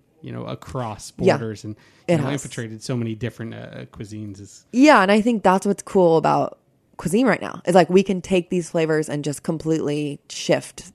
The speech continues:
Speaker 2: the, you know, the prototype of how you're supposed to serve it. And even if it's taste, I mean, good kimchi stew is still always gonna be a good kimchi
Speaker 1: Yeah.
Speaker 2: stew, right? Like, uh, that is
Speaker 1: Yeah,
Speaker 2: something
Speaker 1: no
Speaker 2: that
Speaker 1: disrespect there. No.
Speaker 2: Absolutely none. Absolutely none. But, you know, it's just, it's just fun. I mean,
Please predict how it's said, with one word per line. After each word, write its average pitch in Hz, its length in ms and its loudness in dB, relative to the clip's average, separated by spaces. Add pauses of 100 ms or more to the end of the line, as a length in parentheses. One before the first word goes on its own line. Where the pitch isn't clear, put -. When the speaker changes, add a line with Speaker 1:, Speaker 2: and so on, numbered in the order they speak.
Speaker 2:
the, 117 480 -2 (100)
you 160 140 -6
know, 123 160 -6
the 156 120 -4
prototype 147 480 -2
of 147 120 -2
how 151 140 -2
you're 147 140 -4
supposed 151 220 -4
to 147 60 -8
serve 139 220 -6
it. 113 180 -6
And 123 220 -12
even 233 220 6
if 269 100 4
it's - 340 -2 (120)
taste, - 280 2 (100)
I 135 100 0
mean, 160 200 -4 (120)
good 165 360 4
kimchi 156 320 -4
stew 147 320 -2
is - 160 -6
still 143 240 -4
always 143 220 -4
gonna 156 140 -8
be 139 160 -2
a - 20 -4
good - 260 -6
kimchi - 320 -10
Speaker 1:
Yeah. 143 140 -2
Speaker 2:
stew, 135 160 2
right? 143 360 2
Like, 147 160 2
uh, 156 260 0
that 160 260 0
is 143 400 -2
Speaker 1:
Yeah, 160 60 -4
Speaker 2:
something 127 120 0
Speaker 1:
no 151 120 4
Speaker 2:
that 151 60 -2
Speaker 1:
disrespect 160 640 -4
there. 117 120 -8
No. - 60 -2
Speaker 2:
Absolutely 185 600 6
none. 170 380 0
Absolutely 151 420 -6
none. 147 200 -6
But, 180 220 6
you 214 80 4
know, 247 120 6
it's 277 100 2
just, 277 140 -2
it's 240 120 4
just 285 160 0
fun. 180 640 -2
I 185 160 0
mean, 196 340 0